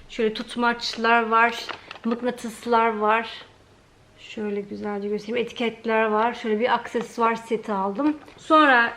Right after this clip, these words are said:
üç tane defter. Yine lila renginde. Bunlar böyle çizgili. Şöyle üç tane defter.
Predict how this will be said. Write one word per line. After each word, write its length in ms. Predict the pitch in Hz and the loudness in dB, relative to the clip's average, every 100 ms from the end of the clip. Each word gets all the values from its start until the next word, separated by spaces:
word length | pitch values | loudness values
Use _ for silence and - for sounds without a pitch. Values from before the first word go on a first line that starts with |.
| - | -6
üç 220 | 320 - | -6 -4
tane 520 | - 302 285 320 381 381 - | 4 6 8 6 4 0 2
defter. 500 | 277 277 - 233 208 - - | 2 2 2 4 4 -4 -2
Yine 240 | 262 247 | 2 4
lila 220 | 262 269 | 6 6
renginde. 420 | 254 226 220 277 254 | 6 6 4 2 2
Bunlar 360 | 254 240 240 | 2 4 4
böyle 200 | 233 233 | 2 0
çizgili. 500 | - 208 185 226 349 - - - _ _ _ - _ _ _ _ _ - | -4 -6 -2 0 0 -2 -16 -20 _ _ _ -20 _ _ _ _ _ -16
Şöyle 400 | - 202 190 - | -6 -4 -4 -6
üç 260 | 226 - | -8 -8
tane 340 | - 202 226 233 | -6 -4 -2 -2
defter. 540 | 185 - 214 240 | -2 -2 2 2